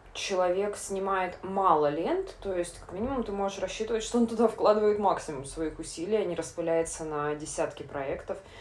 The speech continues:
Разумеется, это не всегда так работает, есть плодовитые, талантливые режиссеры, проблем нет, но тут вот, тем не менее, это интересный факт. Получил в две тысячи восемнадцатом году «Золотую пальмовую ветвь»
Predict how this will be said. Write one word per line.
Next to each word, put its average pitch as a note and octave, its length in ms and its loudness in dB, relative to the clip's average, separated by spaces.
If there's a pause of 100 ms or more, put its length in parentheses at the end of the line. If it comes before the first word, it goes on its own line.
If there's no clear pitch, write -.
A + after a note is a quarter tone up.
(280)
Разумеется, G#3 400 2
это F3 80 -4
не F#3 80 -6
всегда - 320 0
так G#4+ 140 2
работает, G#3 500 2
есть E3 200 -8
плодовитые, G3 680 0
талантливые E3 600 -2
режиссеры, E3 680 0 (100)
проблем D#3+ 440 -6
нет, C3+ 200 -4
но D#3+ 220 -6
тут G#3 300 -8
вот, A3+ 160 -4 (580)
тем F#3+ 220 -8
не - 40 -6
менее, A#3 200 2
это G#3 100 0
интересный G3+ 480 -2
факт. - 420 0
Получил B3+ 640 -2
в G3 60 -10
две F#3 120 -12
тысячи G#3 260 -6
восемнадцатом G3 560 -6
году F#3 240 -2
«Золотую A3 440 -2
пальмовую A#3+ 580 0
ветвь» A3+ 320 2